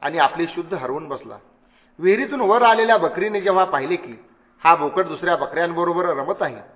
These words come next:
तेव्हा तिला त्याचे हे कृत्य सहन झाले नाही. तिने विचार केला की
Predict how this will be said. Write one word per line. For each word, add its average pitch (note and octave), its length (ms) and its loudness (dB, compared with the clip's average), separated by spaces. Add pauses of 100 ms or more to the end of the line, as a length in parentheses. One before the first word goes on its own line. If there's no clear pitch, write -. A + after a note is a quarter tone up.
(320)
तेव्हा F3+ 180 2
तिला G3+ 240 4
त्याचे F#3 300 -2
हे E3 120 -2
कृत्य D#3 340 -6 (120)
सहन D#3+ 260 -8
झाले C3 240 -6
नाही. A2 220 -10 (720)
तिने A#3 160 -2
विचार G3+ 300 2
केला G#3 240 0
की D#3+ 160 -8